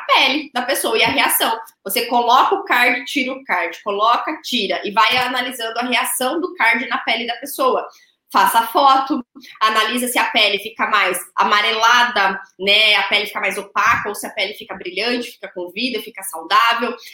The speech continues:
Se a, a acentua as linhas de expressão, se não acentua. Se as manchas ficam mais aparentes.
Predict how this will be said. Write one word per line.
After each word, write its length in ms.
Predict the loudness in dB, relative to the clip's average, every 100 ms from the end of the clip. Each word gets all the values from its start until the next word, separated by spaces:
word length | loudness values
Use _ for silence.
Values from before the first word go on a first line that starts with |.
| -14
Se 200 | -4 2
a, 80 | 4
a 380 | 4 4 4 4
acentua 560 | 2 -2 -4 -2 0 0
as 100 | -2
linhas 240 | -6 -8
de 40 | -8
expressão, 680 | -12 -12 -10 -4 0 0 -2
se 180 | -4 -4
não 200 | -4 -4
acentua. 800 | -6 -10 -8 -6 -4 0 -2 -4 -12 -14
Se 280 | -6 0 2
as 180 | 2 2
manchas 500 | 2 2 2 -2 -6
ficam 240 | -8 -8
mais 280 | -4 -2 -2
aparentes. 640 | -4 -6 0 2 2 -2